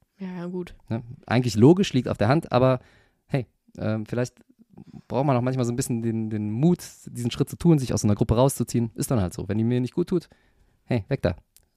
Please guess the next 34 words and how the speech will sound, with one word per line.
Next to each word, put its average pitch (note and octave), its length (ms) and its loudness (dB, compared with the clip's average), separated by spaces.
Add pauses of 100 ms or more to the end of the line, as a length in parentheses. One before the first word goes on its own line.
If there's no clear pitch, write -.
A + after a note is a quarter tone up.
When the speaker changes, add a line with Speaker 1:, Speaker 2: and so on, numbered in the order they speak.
(580)
Speaker 2:
Prescribt B2+ 640 0
euch A#2+ 120 0
das A#2+ 140 -4
mal A#2 120 0
selber, A2+ 320 2
social, - 380 -2 (420)
persönlich. F2 420 -6 (1120)
Ähm, C#3+ 640 2 (140)
apropos, C#3+ 380 0 (420)
Hilfe C3 260 4
holen. F2+ 280 4 (220)
Und G#2+ 360 -4 (180)
jetzt A#2 180 -2
machen A2+ 120 2
wir A2 60 4
den G#2 140 0
Sack G2+ 220 2
zu, E3 160 4
jetzt B2+ 160 2
haben A2+ 60 0
wir G#2+ 60 0
ganz G#2+ 180 -2
viele G2 160 -4
Tipps - 240 -8
rausgehauen. B2 500 -2 (480)
Manchmal C3 340 2
komme B2+ 180 4
ich - 120 -4
alleine G2+ 300 4
da F#2+ 120 -2
nicht - 160 -4
weiter. F2 300 -2 (720)
Und G2 120 0
da G#2 140 6